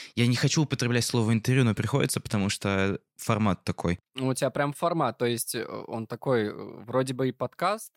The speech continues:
Speaker 1: Да.
Speaker 2: а, но я послушал, я с Гафтом послушал, и там прям все так на серьезных щах. Я такой: «Не, я, я, я хочу это разбавить немного своим, э, дол-». <laughs>
Speaker 1: Коля настолько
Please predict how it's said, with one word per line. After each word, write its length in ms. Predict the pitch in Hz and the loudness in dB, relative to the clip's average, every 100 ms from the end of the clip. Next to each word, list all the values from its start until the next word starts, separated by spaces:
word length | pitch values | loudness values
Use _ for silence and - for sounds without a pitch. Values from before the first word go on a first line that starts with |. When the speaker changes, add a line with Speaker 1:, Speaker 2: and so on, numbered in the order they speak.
| _ _ - | _ _ -2
Speaker 1:
Да. 500 | 113 113 110 110 113 | 2 4 2 0 -2
Speaker 2:
а, 20 | |
но 100 | 120 | 0
я 140 | 135 131 | 0 0
послушал, 460 | 151 - 160 127 | -2 -2 -4 -2
я 120 | 123 | -2
с 60 | 120 | 0
Гафтом 360 | 123 202 - 123 | 0 -2 -4 -8
послушал, 500 | 117 - 120 - 113 | -10 -8 -8 -4 -4
и 40 | |
там 180 | 120 120 | -2 -2
прям 200 | 127 120 | -4 -6
все 200 | - 131 | -6 -6
так 180 | 120 - | -6 -8
на 80 | 123 | -8
серьезных 540 | - 127 127 120 120 | -4 0 0 -2 -8
щах. 440 | - 143 175 - _ - | -6 -2 -2 -4 _ -16
Я 120 | 104 | -14
такой: 320 | 113 - 117 | -12 -8 -8
«Не, 180 | 113 101 | -8 -10
я, 300 | 98 110 113 | -12 -8 -6
я, 180 | 117 113 | -4 -6
я 180 | 123 123 | -4 -6
хочу 300 | 127 123 123 | -6 -8 -6
это 160 | 113 120 | -6 -4
разбавить 520 | 120 113 110 107 - | -4 -2 -4 -4 -8
немного 580 | 110 110 107 104 104 113 | -12 -10 -10 -10 -10 -10
своим, 440 | - 117 117 113 | -8 -6 -6 -6
э, 280 | - 107 104 - 156 202 170 | -10 -12 -12 -16 -20 -20 -20
дол-». 220 | 113 113 _ _ _ _ _ _ | -20 -20 _ _ _ _ _ _
<laughs> 1200 | 254 - 285 - - - - - - 277 254 - | -4 0 0 2 2 0 -4 -8 -6 -6 -6 -6
Speaker 1:
Коля 380 | - 131 120 110 - | 0 2 4 2 -2
настолько 640 | - 120 - 139 - 123 | 0 0 2 2 4 0